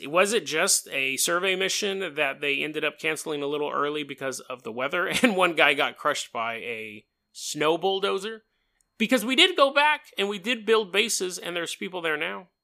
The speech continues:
Or was there really this human interplanetary alien war where we fought U F Os with swastikas on the bottom of 'em, got beat,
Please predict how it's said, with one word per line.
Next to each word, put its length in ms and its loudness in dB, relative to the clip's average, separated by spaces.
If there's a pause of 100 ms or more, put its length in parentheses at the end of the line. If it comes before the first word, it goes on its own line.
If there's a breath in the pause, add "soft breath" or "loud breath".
(1000)
Or 220 10
was 180 6
there 120 4
really 260 4
this 380 0 (100)
human 540 0
interplanetary 1040 0
alien 380 -4
war 460 -2
where 220 -6
we 160 -6
fought 440 4
U 180 -2
F 120 -6
Os 260 -2
with 120 -6
swastikas 600 -2
on 100 -10
the 60 -14
bottom 340 -8
of 140 -16
'em, 180 -12 (640)
got 260 6
beat, 460 -2